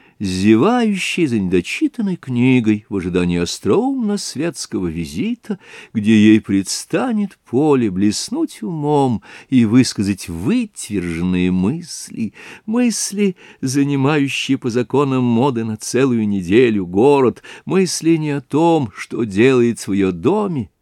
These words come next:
в ее поместьях, запутанных и расстроенных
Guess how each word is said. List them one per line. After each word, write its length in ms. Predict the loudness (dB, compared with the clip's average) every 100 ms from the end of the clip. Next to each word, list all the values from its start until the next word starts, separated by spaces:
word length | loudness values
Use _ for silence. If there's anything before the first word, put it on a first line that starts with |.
| _ _ _
в 120 | -6
ее 120 | -4
поместьях, 800 | -2 -2 0 -2 -2 -10 -12 -12
запутанных 1080 | -6 -2 -2 _ -8 -8 -6 -4 -4 -4 -8
и 40 |
расстроенных 1080 | -8 -6 -10 -12 -6 -2 0 0 0 -4 -6